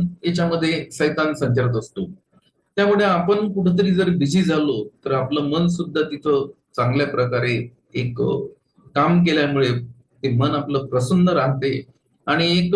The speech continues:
काही ना काही दोन पैसे आपल्याला त्यामधनं मिळतात. ते एक फार मोठं आपल्याला मित्र समाधान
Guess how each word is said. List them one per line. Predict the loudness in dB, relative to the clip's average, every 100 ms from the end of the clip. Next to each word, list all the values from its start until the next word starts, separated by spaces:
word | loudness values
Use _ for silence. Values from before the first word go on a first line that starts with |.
| 4 2 -2 -14 _ _ _ _ _ -2
काही | 0 2
ना | 0
काही | 2 0
दोन | 2 0 2
पैसे | 2 2 0
आपल्याला | 0 0 -2 0
त्यामधनं | 0 0 -2 -2 0
मिळतात. | 0 0 0 -2 _ _ _
ते | 0 0
एक | -2 -8 _
फार | -2 0
मोठं | -4 -6 -4
आपल्याला | -4 -2 0 0
मित्र | 0 0 -2 -4
समाधान | -8 -6 -4 -4 -6